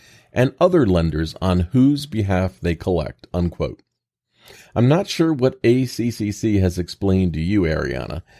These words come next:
It's worth asking them for more information on their relationships with creditors. Mister Olson pulled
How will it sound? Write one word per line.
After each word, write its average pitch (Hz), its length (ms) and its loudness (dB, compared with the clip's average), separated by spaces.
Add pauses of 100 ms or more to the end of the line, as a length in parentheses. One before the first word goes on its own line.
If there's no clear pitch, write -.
(380)
It's 208 240 -2
worth 208 200 2
asking 175 460 2
them 143 240 2
for 120 140 0
more 117 240 4
information 98 640 0
on 90 240 2
their 87 120 2
relationships 98 880 -2
with 85 160 -6
creditors. 78 680 -4 (840)
Mister - 340 0
Olson 120 380 2
pulled 104 440 0